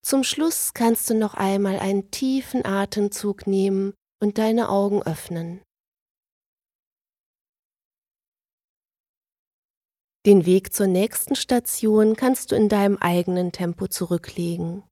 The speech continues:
Wenn du magst, kannst du die Geschwindigkeit zwischendurch variieren und schauen, was sich für dich angenehm anfühlt.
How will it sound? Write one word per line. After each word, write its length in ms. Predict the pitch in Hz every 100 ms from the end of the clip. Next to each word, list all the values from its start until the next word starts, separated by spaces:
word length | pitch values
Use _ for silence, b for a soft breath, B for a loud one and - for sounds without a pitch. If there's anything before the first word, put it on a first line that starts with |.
| _ _ _ _ _ _ _ _ _ _ _ -
Wenn 160 | 190
du 80 | 214
magst, 580 | 247 254 277 - - - _ _ _ _
kannst 300 | - 254 -
du 60 | 254
die 120 | 220
Geschwindigkeit 920 | 202 190 202 208 208 202 - 196 185
zwischendurch 640 | - 190 - 185 185 185 -
variieren 840 | 170 180 - 202 233 226 220 214
und 160 | - 226
schauen, 600 | - 202 196 202 208 214 b b b
was 180 | 220 220
sich 180 | 214 -
für 100 | 226
dich 300 | 233 - -
angenehm 580 | 180 180 175 175 175 -
anfühlt. 800 | 165 170 - 180 175 180 -